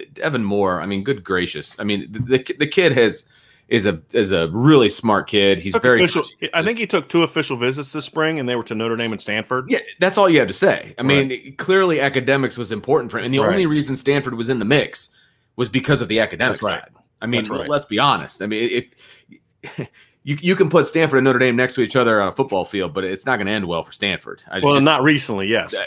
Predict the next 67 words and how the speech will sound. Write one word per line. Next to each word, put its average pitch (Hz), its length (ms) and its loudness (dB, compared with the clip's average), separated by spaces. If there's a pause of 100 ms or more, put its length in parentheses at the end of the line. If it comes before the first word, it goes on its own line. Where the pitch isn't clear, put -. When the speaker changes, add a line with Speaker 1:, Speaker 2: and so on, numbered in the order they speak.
Speaker 2:
Right. 117 120 2
Speaker 1:
just 139 140 -2
gonna 110 160 -2
say 98 280 0
it. - 160 -10
So 135 340 2 (1400)
Speaker 2:
These 214 200 2
are 233 40 -2
the 220 160 6
Speaker 1:
I 156 180 6
love 147 240 4
Speaker 2:
positions 185 280 2
Speaker 1:
that. - 20 -4
Speaker 2:
they 165 100 2
haven't 147 320 -4
done 156 360 0
well. 90 340 -6
You 123 100 -2
know, 139 60 2
defen-, 165 380 2
Speaker 1:
Right. - 40 -8
Uh, 175 100 0
Speaker 2:
oh, - 40 2
you 170 60 4
Speaker 1:
no 240 100 6
Speaker 2:
can't 254 220 4
recruit 170 220 2
Speaker 1:
question. 143 80 -2
Speaker 2:
defensive 135 400 -2
end 127 160 0
at 120 60 -4
an 117 60 -6
elite 113 220 -4
level 107 260 -4
at - 60 -12
Notre 101 300 -4
Dame. 87 240 -8
They're 104 100 -6
just, 113 260 -10
those 131 200 2
kids 147 240 0
just 147 160 0
don't 147 160 4
wanna 131 160 4
go 127 140 4
to 110 60 2
class. 95 460 -4
Well, 147 260 4
Speaker 1:
Right, 135 100 2
Speaker 2:
yes, 175 120 2
they - 160 2
Speaker 1:
right. 196 180 6
Speaker 2:
do. 165 120 6
You 156 120 -4
just 151 220 -2
didn't 147 160 2
have 147 160 0
the 143 80 0
right 139 180 2
kind 139 200 0
of 117 60 -6
coaches 131 400 -2
in 117 100 -4
place 120 260 0
to - 80 -14
get 110 220 -2
'em. - 140 -14